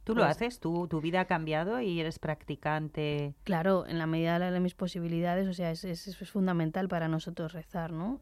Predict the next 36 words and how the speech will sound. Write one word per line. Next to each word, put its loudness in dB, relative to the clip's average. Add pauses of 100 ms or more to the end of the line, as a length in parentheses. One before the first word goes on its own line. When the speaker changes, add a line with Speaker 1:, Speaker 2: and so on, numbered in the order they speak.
Speaker 2:
Eh, -6 (380)
mi 4
práctica 0
ha 4
ido 4
cambiando, 2
yo 2
lo 0
cuento -2
en 0
mi 2
libro, 2
al 0
principio, -6
pues, -8
no 0
me 2
era 0
posible -2
o 0
no 0
me -2
atrevía, 0
o 2
por -10
las -6
circunstancias, -6
pues, -4
el -2
trabajo -4
no, 0
no -2
rezaba -6
en -4
el -6
trabajo. -4